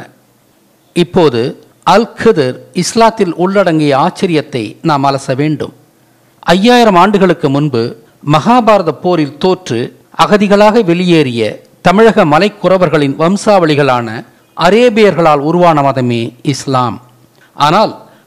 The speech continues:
அன்றைய தமிழக மலைக்குறவர்களுக்கும் முருகனுக்கும் தொடர்பில்லை. ஏனென்றால்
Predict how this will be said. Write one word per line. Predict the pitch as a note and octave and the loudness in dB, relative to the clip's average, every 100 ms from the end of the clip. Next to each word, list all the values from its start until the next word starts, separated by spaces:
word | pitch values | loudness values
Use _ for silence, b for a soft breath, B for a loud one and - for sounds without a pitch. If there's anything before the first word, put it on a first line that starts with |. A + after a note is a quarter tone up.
| b | b
அன்றைய | E3+ A3 A3 F#3+ | -2 0 0 0
தமிழக | - G3 A#3 G#3 G3+ | 0 0 0 2 0
மலைக்குறவர்களுக்கும் | D#3+ G3 G3+ F3+ D3+ D3 B2 B2 - C3 - _ _ - | 0 0 0 -2 0 -2 -4 -6 -8 -8 -10 _ _ -4
முருகனுக்கும் | E3+ G#3 F#3 D3+ - A#2+ A#2 - - | 0 2 2 0 -4 -6 -8 -10 -4
தொடர்பில்லை. | E3 D#3+ C#3 D3 D#3+ - - _ b b b b | 0 0 0 -2 -6 -8 -14 _ b b b b
ஏனென்றால் | D#3 D#3+ D#3+ F3+ D#3+ | -2 0 2 2 2